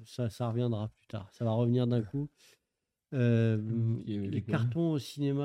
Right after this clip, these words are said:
Speaker 1: euh, qui a cartonné en Chine.
Speaker 2: Yuasa ?
Speaker 1: Non.
Speaker 2: Ah, Shinkai.
Speaker 1: Oui.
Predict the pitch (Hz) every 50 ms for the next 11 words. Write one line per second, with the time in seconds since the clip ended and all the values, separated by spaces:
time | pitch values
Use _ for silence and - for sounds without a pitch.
0 | 147 147 147 151 151 151 147 143 131 123 117 113 117 - 120 120 - 120 110 -
1 | - 131 123 120 113 110 101 113 113 123 135 135 135 180 196 233 220 190 233 -
2 | _ _ _ _ _ _ _ _ _ _ _ _ _ _ _ _ _ _ _ _
3 | - 82 78 76 - - - - _ - 135 151 160 131 113 - - 170 165 -
4 | 151 117 101 - _ - 151 127 135 123 - - _